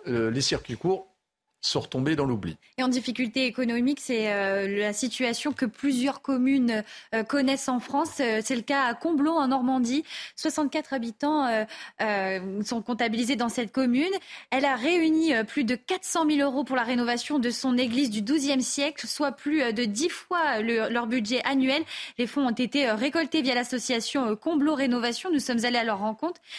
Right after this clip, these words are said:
Speaker 2: Écoutez et regardez ce reportage signé, euh, Florian Paume et Aminata Dem.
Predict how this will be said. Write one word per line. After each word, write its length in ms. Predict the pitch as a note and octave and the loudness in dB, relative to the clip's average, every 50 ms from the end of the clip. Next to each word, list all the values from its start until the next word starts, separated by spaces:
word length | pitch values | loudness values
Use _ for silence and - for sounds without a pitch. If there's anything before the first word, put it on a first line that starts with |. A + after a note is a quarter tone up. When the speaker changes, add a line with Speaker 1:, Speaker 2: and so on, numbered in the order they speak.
| - - - - | -16 -16 -10 -8
Speaker 2:
Écoutez 440 | C4 B3 - C4+ - - C4+ A#3 G3+ A3 - G#3 | -6 -4 -4 -2 0 0 -2 -2 -2 -4 -4 -2
et 100 | A#3 A#3 | -2 0
regardez 480 | A#3 C4+ B3+ C4 B3 A#3+ G#3 A3+ B3 A3+ | 0 0 0 0 -2 0 0 0 0 0
ce 160 | - - A3+ | 0 -2 -2
reportage 540 | G#3 A#3+ D4+ C#4 - C4+ A3+ - C#4 D4 D4+ | -2 -2 -2 -2 -2 -4 -2 -2 -2 0 0
signé, 420 | - - C4 A#3 A#3 B3+ B3+ G#3+ | 0 0 2 2 4 4 2 2
euh, 80 | F#3+ F#3+ | 0 0
Florian 420 | - - C4+ C#4 D4 C4+ B3 A3+ | -2 -2 -2 0 2 2 2 0
Paume 300 | - - B3+ C#4 D4+ D#4 - - - - - - | 0 -2 0 0 0 -2 -4 -6 -12 -16 -10 -6
et 100 | - A3+ | -2 0
Aminata 460 | A3+ C4 D4 D4 C4+ C4 A#3 - G#3+ G3 | 2 2 4 4 4 2 2 0 -2 -2
Dem. 300 | F#3 F#3+ F#3 D#3+ B2+ | -2 -2 -4 -4 -8